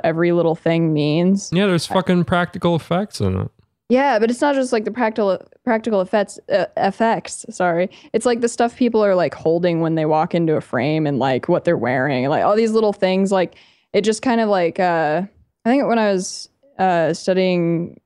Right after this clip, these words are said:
Speaker 1: game environments, it was something called implied, they said it was called implied narrative. Uh, it's where, like, you just see a bunch of stuff in, like, the environment and, like,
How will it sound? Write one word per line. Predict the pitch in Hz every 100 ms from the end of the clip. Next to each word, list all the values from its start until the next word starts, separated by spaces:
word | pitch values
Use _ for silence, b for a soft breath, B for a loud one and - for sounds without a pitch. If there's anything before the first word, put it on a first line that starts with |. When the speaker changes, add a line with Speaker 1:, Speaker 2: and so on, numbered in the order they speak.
| 185
Speaker 1:
game | 170 185
environments, | 214 214 208 220 220 220 -
it | 180 165
was | 185
something | - 202 208 202
called | 196 180 160
implied, | 156 - 165 165 170 -
they | 185 190
said | - 208
it |
was | 165
called | 190 185
implied | 156 - 165 175
narrative. | 170 160 190 208 214 - _ _ -
Uh, | 180 165 160
it's | 160 -
where, | 190 190
like, | 185 170 151 - b -
you |
just | 202 208
see | 269
a | 240
bunch | 226 208
of |
stuff | 185 202 185 - _
in, | - 190 185 180 180 _ _ -
like, | 180 170 170
the | 180 180
environment | 165 156 175 175 165 -
and, | 165 160 151 _ -
like, | 160 -